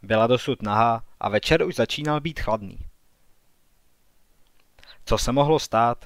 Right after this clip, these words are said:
že se vzdělaná a dobře vychovaná mladá žena ocitne mezi otroky libejského správce? Zeptala jsem se s pohledem na vyvrácenou sykomoru. Jsi mladá a nedávno tě potkaly zlé časy.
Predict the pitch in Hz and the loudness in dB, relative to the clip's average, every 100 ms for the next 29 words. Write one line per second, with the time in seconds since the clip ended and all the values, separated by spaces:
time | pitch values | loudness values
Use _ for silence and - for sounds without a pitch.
0 | - 113 104 156 120 113 117 131 139 131 | -10 -6 -2 -2 -2 2 4 4 2 -4
1 | - 110 110 - 147 170 180 175 170 170 | -6 -4 -2 2 2 4 2 2 0 -2
2 | 139 131 165 151 123 98 - - 101 - | 2 6 6 6 4 -2 -12 -8 -8 -6
3 | 120 135 143 147 139 92 - 123 - 131 | -8 -4 -2 2 2 0 -2 -4 -4 -6
4 | 120 107 107 98 - - 139 165 - 107 | -4 -4 -2 -2 -2 2 4 4 0 0
5 | 113 - - - - _ _ _ _ _ | 0 -2 -14 -14 -16 _ _ _ _ _
6 | _ - - 98 113 - 143 156 - 190 | _ -20 -20 -2 -2 2 2 2 2 -2
7 | - 190 - 113 131 131 139 135 - 110 | 0 -2 -2 2 2 2 -2 -4 -8 -4
8 | 107 104 107 117 117 151 165 151 110 - | -2 2 4 4 4 -2 -4 -6 -8 -8
9 | 104 98 - - - _ _ - _ _ | -10 -12 -14 -20 -20 _ _ -20 _ _
10 | _ _ _ _ _ _ _ - 104 135 | _ _ _ _ _ _ _ -12 -2 0
11 | 120 104 113 117 120 - 110 107 120 127 | 2 2 4 2 0 -8 -4 0 4 6
12 | 147 165 - 143 113 - 147 160 165 170 | 4 0 -2 -2 -2 2 4 6 8 6
13 | 156 123 - | 6 -2 -4